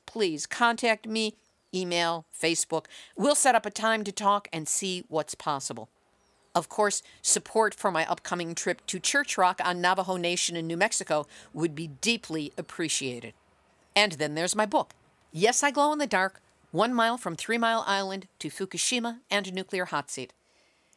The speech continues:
It's available on Amazon, and the money that is raised from it goes directly to support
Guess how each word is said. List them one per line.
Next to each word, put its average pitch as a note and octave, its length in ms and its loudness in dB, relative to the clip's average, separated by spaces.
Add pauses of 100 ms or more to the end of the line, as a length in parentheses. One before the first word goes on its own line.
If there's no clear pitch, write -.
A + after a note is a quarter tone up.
It's F#3 180 -2
available E3 400 0
on A3 140 2
Amazon, D3 680 -2 (400)
and G3+ 380 4
the E3+ 100 -4
money G#3 300 2
that F#3+ 100 0
is E3+ 160 -2
raised G#3 300 2
from F#3+ 200 -2
it E3 160 -4
goes F3+ 380 0
directly F#3+ 460 -6
to G#3 120 -8
support F3 460 -8